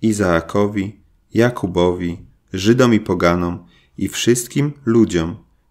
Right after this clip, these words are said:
gdybyście spędzili miesiąc na karmienie się drogocennymi obietnicami Bożymi, nie chodzilibyście z głowami zwisającymi jak pędzle,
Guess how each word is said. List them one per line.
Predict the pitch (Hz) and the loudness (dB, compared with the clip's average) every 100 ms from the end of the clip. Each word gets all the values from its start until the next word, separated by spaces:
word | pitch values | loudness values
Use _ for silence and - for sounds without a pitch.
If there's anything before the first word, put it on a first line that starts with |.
| _ | _
gdybyście | 101 101 - 101 | -8 -6 -4 -4
spędzili | - - 98 104 98 | -4 -2 -2 -2 -2
miesiąc | 98 101 113 117 - 127 131 | 0 2 2 0 -4 -6 -6
na | 101 95 | -6 -2
karmienie | 101 95 104 120 113 | 0 0 0 -2 -2
się | 110 101 | -2 0
drogocennymi | 104 98 101 - 95 101 110 123 | 0 0 0 -2 0 2 4 2
obietnicami | 101 110 110 107 113 113 110 | 2 2 0 -4 -2 -2 0
Bożymi, | 98 92 110 87 104 - _ _ _ _ - | -2 -2 -2 -4 -8 -14 _ _ _ _ 0
nie | 104 | 0
chodzilibyście | - 101 101 120 117 104 107 - | 4 2 2 0 0 0 0 -2
z | 98 | -2
głowami | 98 98 101 104 107 | 2 2 2 2 0
zwisającymi | 95 101 - 95 95 92 - 107 107 107 - _ - | -2 -4 -2 0 0 -2 -2 0 -2 -6 -20 _ -4
jak | 92 - - | -2 -4 -4
pędzle, | 110 101 87 80 78 | -2 -2 -4 -6 -6